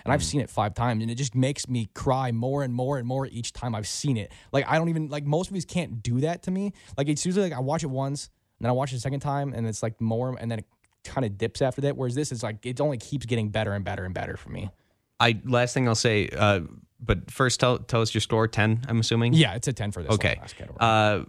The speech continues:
Speaker 2: so we'll be getting to the scores in just a minute here, but, um,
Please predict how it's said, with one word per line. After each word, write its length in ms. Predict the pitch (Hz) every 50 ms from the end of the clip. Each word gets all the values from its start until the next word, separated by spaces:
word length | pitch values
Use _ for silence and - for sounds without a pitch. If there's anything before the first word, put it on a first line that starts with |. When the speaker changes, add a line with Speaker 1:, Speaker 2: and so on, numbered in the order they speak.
| -
Speaker 2:
so 140 | - - 123
we'll 120 | 120 127 139
be 100 | 139 135
getting 220 | 135 143 123 123
to 140 | - - 127
the 120 | 113 110 101
scores 580 | - - - 127 120 120 110 107 98 - - - - _ _
in 260 | 113 107 104 101 98
just 260 | - 117 110 - -
a 340 | 107 98 98 95 92 90 73 -
minute 340 | 101 104 107 110 107 98 82
here, 160 | 95 98 95
but, 260 | 92 98 98 92 -
um, 400 | 107 107 104 101 98 98 95 90